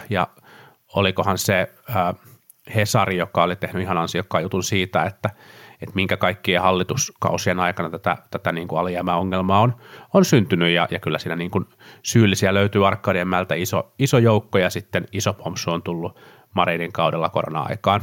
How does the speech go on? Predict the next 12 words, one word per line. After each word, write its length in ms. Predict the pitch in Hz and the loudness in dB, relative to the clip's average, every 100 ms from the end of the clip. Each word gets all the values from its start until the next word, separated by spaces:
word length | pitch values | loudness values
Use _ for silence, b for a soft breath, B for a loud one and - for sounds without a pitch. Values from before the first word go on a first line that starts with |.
| - _ _ _ _ _ _ - - | -4 _ _ _ _ _ _ -14 -2
Aikaan 460 | 98 98 87 92 - | -2 0 0 -2 -8
sekä, 360 | - - 85 - | -8 -4 -2 -4
sekä 280 | - 82 120 117 | -8 -4 -2 0
ehkä 180 | - | -2
syystä 380 | 120 107 - 95 | 2 2 4 0
että 220 | 98 - | 0 0
osin, 300 | 80 90 95 B B B - | 0 0 -2 B B B -8
osin 240 | 90 95 | -2 0
myös 300 | 87 90 - | 2 0 -2
sitten 280 | 87 _ 90 - | -8 _ -8 -4
talouspoliittisesta 800 | 76 90 - 78 - - - 90 | -2 -2 0 -2 -2 -10 -6 -4
virityksestä, 580 | 87 101 - 110 - | -4 -6 -8 -6 -8